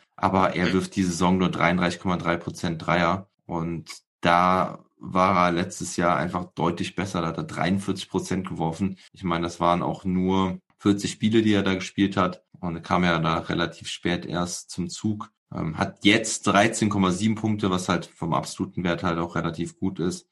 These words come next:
Speaker 1: Drei Assists, ja, aber auch da ist mir das einfach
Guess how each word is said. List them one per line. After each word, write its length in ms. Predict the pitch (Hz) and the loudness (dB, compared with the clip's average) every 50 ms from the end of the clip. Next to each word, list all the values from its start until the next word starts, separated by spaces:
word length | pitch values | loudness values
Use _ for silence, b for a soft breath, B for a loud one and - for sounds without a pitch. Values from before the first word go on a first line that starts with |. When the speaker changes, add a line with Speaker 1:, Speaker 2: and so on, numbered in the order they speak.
| _ | _
Speaker 1:
Drei 260 | _ - 87 87 87 82 | _ 0 2 2 2 2
Assists, 800 | 82 - - - 90 90 90 - - - - - - - - _ | 0 -2 -2 -2 -2 -2 -2 -4 -10 -12 -12 -12 -12 -12 -14 _
ja, 160 | - - - - | -12 -6 -6 -4
aber 360 | - - - - 85 80 - | -2 -4 -4 -4 -4 -6 -6
auch 120 | - - | -10 -12
da 260 | _ - 82 80 80 | _ -8 -4 -2 -2
ist 300 | 80 78 - - - - | -2 -4 -6 -10 -10 -8
mir 100 | - 76 | -6 -6
das 180 | 76 73 - - | -6 -6 -6 -6
einfach 460 | - - 78 78 - 82 80 - - | -6 -6 -6 -4 -4 -4 -6 -6 -8